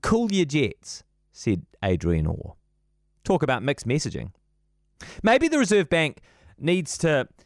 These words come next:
take on the big retailers at their own game. I was at Infrastructure New Zealand's Building Nations conference this week, and A N Z economist Sharon Zollner suggested to the audience that maybe the Reserve Bank should take out some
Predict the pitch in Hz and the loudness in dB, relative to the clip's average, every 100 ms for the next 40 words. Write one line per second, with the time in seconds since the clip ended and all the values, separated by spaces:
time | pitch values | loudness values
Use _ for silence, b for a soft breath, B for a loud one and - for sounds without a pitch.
0 | _ _ _ _ - 190 202 175 170 151 | _ _ _ _ 0 0 2 2 2 2
1 | 143 156 143 131 185 139 143 139 131 120 | 0 0 0 0 0 0 0 2 2 0
2 | 127 135 131 139 143 117 135 156 110 - | 0 0 0 2 0 0 0 0 -2 -6
3 | - _ _ - 180 196 165 170 156 - | -14 _ _ -2 0 2 0 0 -2 -2
4 | 170 - 143 127 117 143 135 123 170 165 | -2 -2 0 2 2 2 0 0 0 2
5 | 147 135 131 139 - 127 - - 113 - | 2 2 2 0 -2 -6 -4 -4 -4 -6
6 | 98 - 104 123 139 135 117 - 170 202 | -10 -8 -4 0 0 0 -4 0 0 2
7 | 170 165 156 131 131 127 - - b b | 2 0 0 0 0 -2 -4 -14 b b
8 | b - 165 185 202 160 151 131 101 110 | b -2 2 2 0 0 2 2 0 0
9 | - 170 - 220 - 311 285 214 180 165 | 0 -2 0 -2 -2 -6 -2 2 2 4
10 | 170 139 127 101 165 208 262 202 170 165 | 2 0 -4 -2 0 0 2 2 2 2
11 | 170 135 147 151 143 B B - 147 143 | 0 2 0 0 -6 B B -6 -2 0
12 | 185 190 190 147 - 143 | -2 0 -2 -4 -6 -6